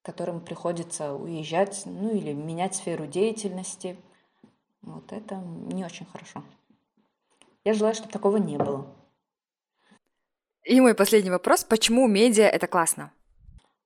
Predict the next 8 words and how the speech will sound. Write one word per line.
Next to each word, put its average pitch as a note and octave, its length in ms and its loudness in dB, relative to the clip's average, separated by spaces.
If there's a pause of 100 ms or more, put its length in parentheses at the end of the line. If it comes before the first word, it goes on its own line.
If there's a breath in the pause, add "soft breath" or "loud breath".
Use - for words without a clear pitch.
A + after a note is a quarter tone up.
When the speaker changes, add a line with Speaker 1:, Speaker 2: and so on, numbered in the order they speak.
(260)
Speaker 1:
Э, E3+ 100 -12
медиа A#3+ 500 4
классно, C#4+ 380 4
потому G#3+ 300 0
что A#3+ 200 -2
это G#3+ 600 2
интересно, G3 920 2
и G#3+ 680 -2